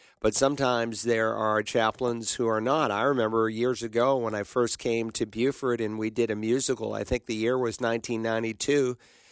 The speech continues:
at Parris Island, and I met one of the chaplains, and at the time he said, "There's eleven of us here that are chaplains." I said, "Oh, really? Are they all pretty much like you?" He said, "No, two of us are born again,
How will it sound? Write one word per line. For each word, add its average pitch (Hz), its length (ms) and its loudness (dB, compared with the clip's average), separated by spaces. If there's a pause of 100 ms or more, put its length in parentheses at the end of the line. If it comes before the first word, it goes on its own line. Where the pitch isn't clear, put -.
(200)
at 110 160 0
Parris 117 420 2
Island, 120 560 0 (460)
and 110 100 0
I 110 80 4
met 120 180 4
one 120 160 2
of 110 60 0
the 107 100 0
chaplains, 123 840 0
and 107 100 -2
at 104 80 -10
the 113 80 -6
time 123 300 0
he 117 40 2
said, 113 220 2
"There's 113 220 0
eleven 127 420 2
of 104 180 -2
us 104 220 -2
here 113 300 2
that 107 160 -2
are 107 100 0
chaplains." 135 680 -2
I 117 100 -6
said, 135 200 -2
"Oh, 151 140 2
really? 143 420 0
Are 107 140 2
they 113 120 0
all 117 160 4
pretty 127 220 -2
much 117 260 -2
like 120 240 0
you?" 135 140 -2
He 143 140 -2
said, 120 160 4
"No, 120 180 2
two 170 240 4
of 160 100 0
us 135 220 -2
are 120 60 -4
born 113 280 0
again, 104 520 -4